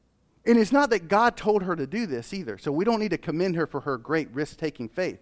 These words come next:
God didn't tell her to do this. All she <laughs> needed to do was walk up to the man who's already proven to be godly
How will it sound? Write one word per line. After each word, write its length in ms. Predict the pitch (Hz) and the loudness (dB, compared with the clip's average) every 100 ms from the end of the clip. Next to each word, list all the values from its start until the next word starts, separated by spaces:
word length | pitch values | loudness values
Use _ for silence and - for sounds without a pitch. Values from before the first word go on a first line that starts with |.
| _ _ - | _ _ 2
God 200 | 175 262 | 2 2
didn't 180 | 339 | -4
tell 180 | - 147 | -2 -2
her 140 | 143 127 | -2 -6
to 80 | 113 | -8
do 180 | 117 | -6
this. 360 | 120 180 202 - _ _ _ _ _ _ _ _ _ | -6 -6 -8 -18 _ _ _ _ _ _ _ _ _
All 140 | - 220 | 6 6
she 220 | 269 269 | 4 -2
<laughs> 20 | |
needed 360 | 311 294 240 202 | -2 -2 -4 -6
to 80 | 196 | -4
do 260 | 262 277 | -4 -2
was 160 | 202 180 | -2 -2
walk 340 | 175 226 240 | 0 0 2
up 160 | 220 214 | 0 0
to 80 | 196 | -2
the 80 | |
man 240 | 196 220 196 | 0 0 -2
who's 160 | 170 | 2
already 300 | 185 226 233 | 4 4 0
proven 400 | 185 - 214 220 | -6 -6 -4 -2
to 60 | 190 | -4
be 220 | 190 196 | -4 -6
godly 640 | 160 143 160 233 135 107 | -6 -2 0 -2 -4 -10